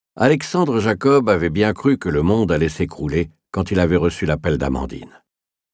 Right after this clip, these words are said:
Un laboratoire clandestin en plein Paris.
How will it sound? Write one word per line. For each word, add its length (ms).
Un 140
laboratoire 920
clandestin 800
en 140
plein 240
Paris. 520